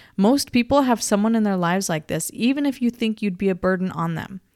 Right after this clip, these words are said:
These are people that love you unconditionally.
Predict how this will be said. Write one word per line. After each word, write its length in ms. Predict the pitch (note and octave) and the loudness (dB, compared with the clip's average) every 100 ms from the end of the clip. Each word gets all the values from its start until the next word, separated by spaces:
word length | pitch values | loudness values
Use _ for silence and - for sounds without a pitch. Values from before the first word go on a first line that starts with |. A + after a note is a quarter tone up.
| - - - - - | -20 -20 -20 -20 -14
These 400 | F#3 F3 A3 B3+ | -6 0 2 0
are 160 | C4+ A#3+ | 0 -4
people 420 | A#3 G#3 - G3 | -2 -4 -2 -4
that 180 | F#3+ - | -4 -4
love 240 | F#3 F3+ | -4 -2
you 160 | F#3 - | -2 -2
unconditionally. 1000 | F3+ F3+ F#3 F#3+ F3 F3 - D#3 D3 F#3 | -2 -2 -2 -2 -2 -2 -4 -6 -8 -14